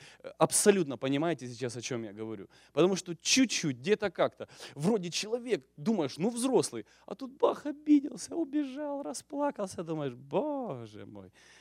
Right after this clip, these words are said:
Понимаешь, и вот для этого мы здесь, чтобы взращивать людей. Иисус три с половиной год-, года сопли вытирал. Серьезно? Три с половиной года сопли вытирал. Они там то, то, то царский с-,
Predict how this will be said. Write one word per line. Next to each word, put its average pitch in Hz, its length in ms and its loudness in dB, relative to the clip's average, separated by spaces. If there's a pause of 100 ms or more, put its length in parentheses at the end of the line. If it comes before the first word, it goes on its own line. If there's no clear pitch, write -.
Понимаешь, 165 520 6
и 151 260 0
вот 143 160 6
для 139 140 2
этого 120 260 -4
мы 117 120 -4
здесь, 95 240 -14
чтобы 120 260 -12
взращивать 120 480 -6
людей. 104 180 -8 (200)
Иисус 147 320 6
три 180 140 2
с - 80 2
половиной 151 380 4
год-, 127 200 0 (140)
года 120 200 6
сопли 110 380 0
вытирал. 90 400 -4
Серьезно? 226 440 -4 (420)
Три 202 120 -2
с - 80 -2
половиной 196 320 -6
года 135 200 -2
сопли 120 280 -4
вытирал. 113 240 -6
Они 165 80 0
там 170 160 0
то, 185 160 0
то, 185 240 0
то 180 320 0 (260)
царский 170 520 2
с-, - 180 -6